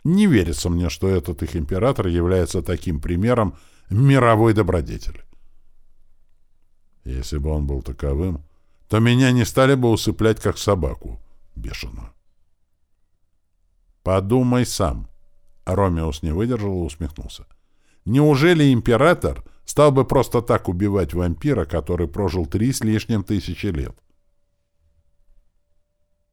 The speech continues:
Знания, которыми обладает Кельмир, бесценны. Император был бы дураком, если бы стал убивать потенциальных кладезь знаний.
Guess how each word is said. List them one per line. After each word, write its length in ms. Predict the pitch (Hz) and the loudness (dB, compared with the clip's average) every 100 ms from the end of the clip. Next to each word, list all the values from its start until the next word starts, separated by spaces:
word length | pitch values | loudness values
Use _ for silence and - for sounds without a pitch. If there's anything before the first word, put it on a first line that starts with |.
| _ _ _ _ _ _ _ _ _ _ - | _ _ _ _ _ _ _ _ _ _ -6
Знания, 520 | 107 113 160 190 160 | -4 0 2 2 0
которыми 480 | - 82 92 82 82 | 0 -2 0 0 -2
обладает 560 | 80 90 87 85 71 - | -2 -2 -2 -2 -4 -4
Кельмир, 440 | 73 71 76 67 | -6 -4 -4 -4
бесценны. 920 | 73 120 - - 127 107 76 - - - - - - - - - - _ _ - | -4 -4 -6 -4 0 0 0 -4 -12 -16 -20 -20 -20 -20 -20 -20 -20 _ _ -14
Император 520 | - 78 87 90 90 | -8 -2 0 0 -2
был 180 | 85 92 | -2 -2
бы 120 | 90 | -2
дураком, 480 | 92 95 95 90 65 | 0 0 0 -2 -4
если 240 | 58 - | -6 -10
бы 120 | 58 | -10
стал 280 | - 60 58 | -8 -8 -8
убивать 440 | 57 64 65 62 | -8 -6 -6 -8
потенциальных 720 | - - 62 - 69 60 60 - | -10 -12 -12 -8 -6 -6 -8 -10
кладезь 420 | 58 60 60 55 | -12 -10 -10 -10
знаний. 460 | 58 55 50 53 | -10 -10 -10 -12